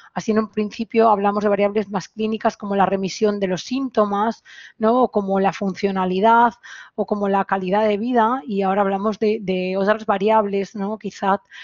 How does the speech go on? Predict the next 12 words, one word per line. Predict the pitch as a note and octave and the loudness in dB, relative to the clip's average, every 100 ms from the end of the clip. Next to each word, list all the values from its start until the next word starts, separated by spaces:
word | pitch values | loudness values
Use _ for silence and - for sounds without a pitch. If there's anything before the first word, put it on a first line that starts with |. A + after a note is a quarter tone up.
| - - | -18 -4
más | A3 - | -4 -2
subjetivas | A#3 - G#3 G#3 G3+ G3+ | -4 -4 -4 -2 0 -2
como | - G#3 | -4 -2
la | G3+ | 0
capacidad | F#3+ F#3+ F3 G3+ G3 G3 G3+ | 0 -2 -6 -2 2 2 0
de | F#3 G3 G3 | -2 -2 0
la | |
identidad | G3 F#3 F#3 F#3 F#3 G3+ | -2 -2 -4 -2 0 0
social, | - G3+ G#3+ G#3 A3 G#3+ | -2 -6 2 4 6 4
la | G3 | 0
identidad, | F#3 F#3 - F#3+ G3 G#3 _ - - - _ | -4 -8 -8 -2 0 0 _ -20 -20 -20 _
em, | G3+ F#3+ F#3 F#3 F#3 | 0 0 -4 -8 -12